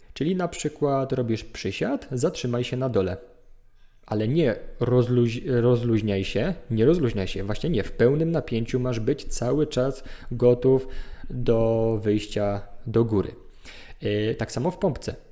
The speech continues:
Zatrzymaj się na samym dole, z klatą przy podłodze. W podciąganiu zatrzymaj się z brodą nad drążkiem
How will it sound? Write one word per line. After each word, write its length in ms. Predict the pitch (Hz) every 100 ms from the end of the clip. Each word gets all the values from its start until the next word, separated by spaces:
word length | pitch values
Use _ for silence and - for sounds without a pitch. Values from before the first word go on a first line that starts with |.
| - -
Zatrzymaj 580 | 101 98 - - 92 110
się 120 | -
na 120 | 147
samym 360 | 151 156 175 175
dole, 260 | 170 113 101 - - -
z 180 | - -
klatą 540 | - - 101 - 147
przy 140 | - 156
podłodze. 500 | 165 123 101 87 - - - - - - - - - -
W 120 | -
podciąganiu 760 | 113 107 - 120 120 123 170 208 - - -
zatrzymaj 640 | 113 101 101 - 123 131 143
się 300 | - 170 233 226
z 160 | 131 113
brodą 360 | 107 101 110
nad 200 | 143 160
drążkiem 460 | 123 107 92 -